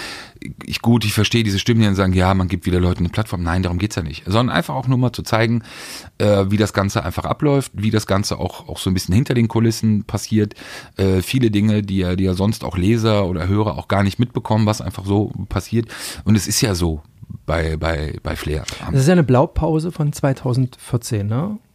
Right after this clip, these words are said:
Speaker 2: Von der Welt, Kollege Schwilden.
Speaker 1: Genau.
Speaker 2: Ähnlicher.
Speaker 1: Ähnliches, Ähnliches passiert, genau.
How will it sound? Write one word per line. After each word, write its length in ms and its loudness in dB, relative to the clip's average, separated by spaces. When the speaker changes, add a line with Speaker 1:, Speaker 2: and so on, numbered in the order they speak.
Speaker 2:
Von 120 -2
der 120 0
Welt, 500 0
Kollege 300 2
Schwilden. 560 2
Speaker 1:
Genau. 440 4
Speaker 2:
Ähnlicher. 400 2
Speaker 1:
Ähnliches, 320 -2
Ähnliches 460 0
passiert, 540 -2
genau. 400 0